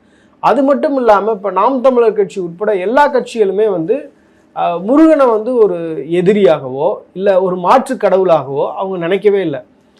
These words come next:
முருகன் என்பவர் வந்து பொதுவானவராக தான் தமிழ்நாட்டை பொறுத்தவரையில எல்லா மக்களும் பார்க்குறாங்க. அதுக்கு தான் நான் உதாரணம் சொன்னேன்.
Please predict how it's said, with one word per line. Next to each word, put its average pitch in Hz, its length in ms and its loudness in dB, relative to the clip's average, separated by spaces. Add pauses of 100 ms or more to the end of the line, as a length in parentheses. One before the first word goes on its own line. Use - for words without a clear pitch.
(140)
முருகன் 277 360 2
என்பவர் 226 360 4
வந்து 190 220 -6
பொதுவானவராக 226 880 4
தான் 208 460 -4
தமிழ்நாட்டை 202 500 2
பொறுத்தவரையில 156 680 -6
எல்லா 170 280 2
மக்களும் 220 400 0
பார்க்குறாங்க. 160 340 -4
அதுக்கு 165 300 -2
தான் 220 100 2
நான் 190 200 -2
உதாரணம் 185 280 0
சொன்னேன். 170 300 -6